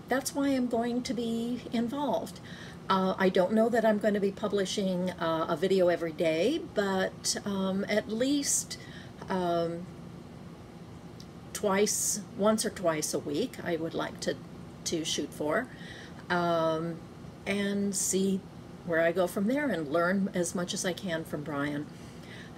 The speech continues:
Um, it's good to see a lot of new faces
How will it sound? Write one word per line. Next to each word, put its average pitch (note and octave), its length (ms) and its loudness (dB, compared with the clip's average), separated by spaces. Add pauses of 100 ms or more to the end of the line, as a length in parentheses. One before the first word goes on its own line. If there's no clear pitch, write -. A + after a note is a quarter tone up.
(120)
Um, E3 600 0 (580)
it's F#3 200 2
good G3 420 2
to F3+ 300 2 (180)
see G3+ 240 2
a F3 80 6
lot D#3+ 240 4
of F#3 100 0
new F#3 160 4
faces F3+ 720 2